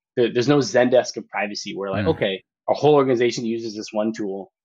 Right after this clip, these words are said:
Speaker 1: and we can put in, you know, we can put in tickets or we can see what the state of privacy is across the organization, et cetera, things like that. Th-,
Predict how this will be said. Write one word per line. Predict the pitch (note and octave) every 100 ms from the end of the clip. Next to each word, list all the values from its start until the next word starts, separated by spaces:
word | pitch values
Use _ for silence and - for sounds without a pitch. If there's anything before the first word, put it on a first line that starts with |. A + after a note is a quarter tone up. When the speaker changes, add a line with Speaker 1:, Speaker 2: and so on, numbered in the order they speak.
| -
Speaker 1:
and | A2+
we | G#2+
can | G#2+
put | G#2+ G2+
in, | G2 F#2+ - -
you |
know, | G2
we | G2
can | G2
put | G#2
in | G2
tickets | C3+ C3 C3 A2
or |
we | G#2+
can | G2+ G#2
see | - B2 A2 G#2+ G#2 - _ -
what | A#2+
the | A2+
state | - C#3 B2
of | A#2
privacy | - A#2 G#2+ B2
is | G#2+
across | - A2 B2+
the |
organization, | A2 G#2 G#2 G#2 G2 G2+ F#2+ F#2+ - _ -
et |
cetera, | - G2 F#2
things | A2
like | G2+ F2+
that. | G2+ F#2+
Th-, | G#2+